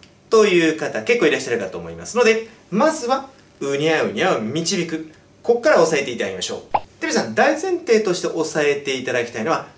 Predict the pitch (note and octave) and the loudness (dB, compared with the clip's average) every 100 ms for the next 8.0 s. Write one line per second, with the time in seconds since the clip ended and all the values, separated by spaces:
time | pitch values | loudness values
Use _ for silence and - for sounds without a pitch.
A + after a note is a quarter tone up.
0 | _ - E3+ - A#3+ F3+ D3 - A#2 - | _ -2 -2 2 4 4 2 -4 -8 -12
1 | - _ _ _ _ - - D4+ F4+ G#4 | -18 _ _ _ _ -12 -8 -2 2 4
2 | G4 F#4+ D#4+ - A#3 D#4 D#4+ D4+ D4 D#4+ | 2 0 -2 0 0 0 -2 -4 -4 -8
3 | C#4+ G#3 C#3+ A2 - - - D#3 D3 A#2+ | 0 2 2 -2 -6 -10 -6 0 0 0
4 | A2+ F2 - F2+ - - - _ - - | -6 -8 -8 -10 -10 -14 -20 _ -14 0
5 | A#3+ F3 - D#3 D#3+ C#3+ B2+ A2 G#2 - | 4 4 2 -2 2 2 2 -2 -4 -8
6 | - - - A3+ A3 F4 F#4+ F#3 D#3+ C#3+ | -16 -20 -6 -6 0 2 4 2 0 -2
7 | A#2+ B2 - A2 G#2 G2+ A#3+ A3+ A3 | -4 -4 -2 -2 -2 0 2 4 2